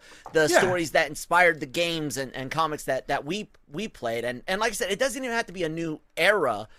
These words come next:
Speaker 1: It could literally just be a, a single, y-, you know, just like they,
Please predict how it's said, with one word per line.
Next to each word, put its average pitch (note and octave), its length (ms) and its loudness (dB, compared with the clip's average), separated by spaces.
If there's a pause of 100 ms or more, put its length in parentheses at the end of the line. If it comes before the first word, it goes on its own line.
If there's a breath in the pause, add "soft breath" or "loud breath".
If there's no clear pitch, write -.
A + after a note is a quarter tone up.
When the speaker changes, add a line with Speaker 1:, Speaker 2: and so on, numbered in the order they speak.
(440 soft breath)
Speaker 1:
It G#3+ 120 4
could G#3+ 140 -2
literally G#3 320 -2
just E3 220 -8
be G3 400 -4 (320)
a, F3+ 160 4 (160)
a E3+ 120 6
single, G3+ 760 -2
y-, D#3+ 240 -12
you E3+ 100 -6
know, D3+ 300 0 (600)
just B3+ 200 -2
like D4+ 160 6
they, C4 180 -6